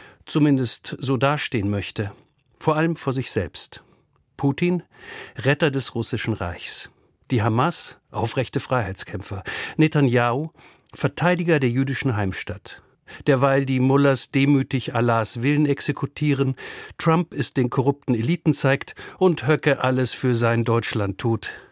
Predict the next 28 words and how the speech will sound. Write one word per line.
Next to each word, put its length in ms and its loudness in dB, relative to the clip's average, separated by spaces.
Wir 120 2
könnten 420 0
die 100 2
Liste 400 0
so 240 2
lange 240 4
fortsetzen, 720 0
bis 220 -4
wir 100 2
schließlich 600 -4
bei 160 2
uns 240 -4
selber 320 2
landeten. 560 0
Irgendjemand 600 2
ernsthaft 560 -2
der 60 0
Meinung, 440 2
zu 120 -2
den 220 0
Bösen 300 2
zu 180 -4
gehören? 420 0
Eben. 380 -4
Derweil 480 4
werden 240 0
Tunnel 260 4
gegraben, 640 0